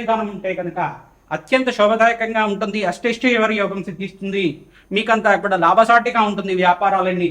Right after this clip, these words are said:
కూడా. ప్రధానంగా ఈ యొక్క సినీ రంగంలో వాళ్ళకి కానీ, టెక్స్టైల్ రంగంలో వాళ్ళకి కానీ, ఫైనాన్షియల్ రంగంలో వాళ్ళకి నూతన పెట్టుబడులు పెట్టుకోవడానికి ఆస్కారం ఉంటుంది. మే, జూన్, జూలై నుంచి కానీ, ఆగస్ట్ నుంచి సె-, సెప్టెంబర్, అక్టోబర్ లోపల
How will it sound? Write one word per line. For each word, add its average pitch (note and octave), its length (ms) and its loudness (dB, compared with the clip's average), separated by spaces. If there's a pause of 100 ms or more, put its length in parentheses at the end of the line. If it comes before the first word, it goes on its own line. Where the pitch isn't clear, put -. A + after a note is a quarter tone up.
కూడా. D#3 180 -4 (1080)
ప్రధానంగా B3+ 540 6 (520)
ఈ - 60 2
యొక్క A3 180 2 (320)
సినీ A3 260 0
రంగంలో C4 380 4
వాళ్ళకి A#3+ 240 2
కానీ, A3+ 180 2 (140)
టెక్స్టైల్ C4+ 420 2
రంగంలో A#3+ 320 -2
వాళ్ళకి G#3+ 240 2
కానీ, G#3+ 140 0 (160)
ఫైనాన్షియల్ B3+ 480 2
రంగంలో A3+ 280 0
వాళ్ళకి G#3+ 340 0
నూతన A3 280 2 (220)
పెట్టుబడులు C#4 440 2
పెట్టుకోవడానికి A#3+ 560 2 (220)
ఆస్కారం G#3+ 420 2
ఉంటుంది. F#3+ 320 -4 (480)
మే, A3+ 140 4 (260)
జూన్, B3 320 2
జూలై G#3 280 2 (360)
నుంచి A3 320 -2
కానీ, G#3+ 220 2 (320)
ఆగస్ట్ C4 360 2
నుంచి A#3+ 200 -2 (100)
సె-, - 140 -20 (340)
సెప్టెంబర్, C4+ 460 4
అక్టోబర్ B3 460 0
లోపల G3+ 220 -2